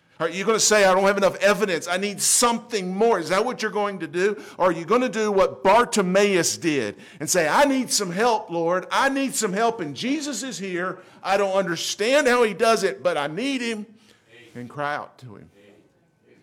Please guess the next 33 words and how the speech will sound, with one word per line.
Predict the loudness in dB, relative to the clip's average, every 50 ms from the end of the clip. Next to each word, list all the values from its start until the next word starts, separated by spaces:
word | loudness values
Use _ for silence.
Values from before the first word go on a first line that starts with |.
| _ _ _ _ _ _ _ _ _ _ _ _
Are | -14 -12
you | -8
gonna | -8 -8 -8 -8
accept | -8 -6 -6 -4 -2 -2 -2 -4 -4 -10
what | -10 -10 -10 -10
Jesus | -10 -10 -10 -10 -10 -10 -10
has | -10 -12 -12
revealed | -12 -10 -6 -4 -4 -4 -4 -6 -8
to | -8 -6 -6 -4 -4
us? | -6 -6 -6
Are | -6
you | -4 0
gonna | 0 0 0 0
say, | 0 0 2 2
"You'll | 2 2 2 2
know, | 2 2 4 6 6 6 4
I | 4 2 0 0
know, | 2 2 2 2 4
I | 4 4 4 4 4
know | 4 4 4 6 6 8 8
I'll | 8 6 6
never | 6 4 4 4 4 2
know | 2 4 4 4
enough, | 2 2 2 0 -2 -4 -6 -14 -20 -20 _ _ _ _ _ _ _ _ _ _ _ _ _ _ _ _ _ _ _ _ _ _
but | -6 -4
I'm | -4 -4
just | -4 -6 -6
gonna | -4 -4 -4
cry | -4 -2 0 0 2 2
out | 0 -2 -2 -6
to | -6 -6
him | -6 -6 -6
in, | -8 -8 -10